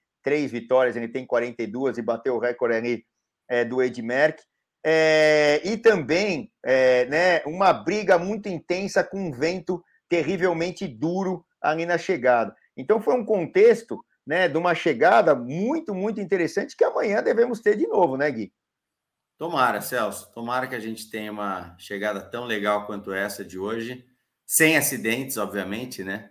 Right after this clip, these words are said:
Speaker 2: Aquela, <laughs> aquela história que eu tava falando do acidente é, né, é óbvio que não deu, deu um tempero a mais, mas não, não, não, não houve prejuízo pra ninguém,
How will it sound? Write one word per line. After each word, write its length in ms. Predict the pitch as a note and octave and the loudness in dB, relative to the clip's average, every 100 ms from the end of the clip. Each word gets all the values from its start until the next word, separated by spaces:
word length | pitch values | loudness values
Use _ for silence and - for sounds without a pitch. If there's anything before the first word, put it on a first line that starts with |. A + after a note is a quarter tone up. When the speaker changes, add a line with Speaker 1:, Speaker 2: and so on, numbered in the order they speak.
| _ | _
Speaker 2:
Aquela, 600 | F#2+ - G2+ F#2+ E2+ - | -12 -8 -6 -8 -12 -16
<laughs> 640 | G2 - _ - - - _ | -18 -18 _ -20 -20 -20 _
aquela 240 | - G2 | -6 -4
história 280 | F#2+ G#2 F#2 | -2 -4 -4
que 60 | F#2 | -4
eu 40 | |
tava 180 | F#2+ F#2+ | -4 -4
falando 180 | G2 F#2 | -6 -8
do 60 | |
acidente 400 | F#2 F#2+ F#2+ G2+ | -8 -8 -8 -6
é, 300 | F#2 E2+ E2 | -6 -6 -10
né, 220 | F2 D#2+ | -14 -12
é 40 | E2+ | -10
óbvio 260 | F#2 F2 - | -10 -10 -12
que 120 | F2 | -12
não 320 | F2+ E2 D#2 | -12 -14 -18
deu, 340 | F2 G2 G2+ G2 | -10 -6 -6 -2
deu 140 | A2 | -2
um 60 | A2 | -2
tempero 420 | A2 G2+ G#2+ F#2+ | -4 -4 -2 -2
a 60 | |
mais, 260 | F#2+ G2+ G#2 | 0 0 0
mas 380 | G2 F2+ - - _ _ _ _ _ | -4 -8 -10 -14 _ _ _ _ _
não, 160 | F#2+ F#2+ | -12 -10
não, 420 | F#2 F#2 F#2+ F#2+ | -10 -10 -12 -12
não, 240 | F#2+ F#2+ F2+ E2+ E2 | -12 -12 -14 -18 -14
não 120 | F#2+ | -4
houve 220 | G#2 F#2+ | -2 -2
prejuízo 460 | F2+ G2 F#2 G#2 G2+ | -4 -4 -2 -6 -4
pra 120 | G2+ | -4
ninguém, 540 | G2 F2 F#2 A2+ C3 | -4 -4 -4 -4 -6